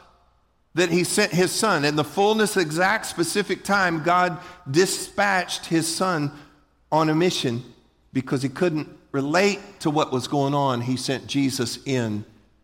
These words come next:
to find out. Now follow this. Jesus came born of a woman.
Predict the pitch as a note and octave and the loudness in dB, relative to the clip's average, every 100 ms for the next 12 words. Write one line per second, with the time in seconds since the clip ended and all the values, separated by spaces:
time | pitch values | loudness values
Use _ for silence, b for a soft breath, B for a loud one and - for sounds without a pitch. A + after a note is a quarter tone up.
0 | _ - A#2+ - A2+ A2+ A2+ G2 - - | _ -10 -8 -4 -2 0 0 -2 -6 -16
1 | _ _ _ _ _ - C3 - F3 C#3 | _ _ _ _ _ -8 -4 -2 0 0
2 | G#2 D#2 - _ _ _ _ _ _ _ | -4 -10 -16 _ _ _ _ _ _ _
3 | _ _ _ A2+ F#3+ G3 F3+ - - F3+ | _ _ _ -2 0 2 -2 -4 -2 0
4 | D3+ D3+ C#3+ A2+ D3 F3 F#3+ F3 E3 C3+ | 2 0 -2 -2 0 2 2 0 0 0
5 | A2+ C3+ | 0 -2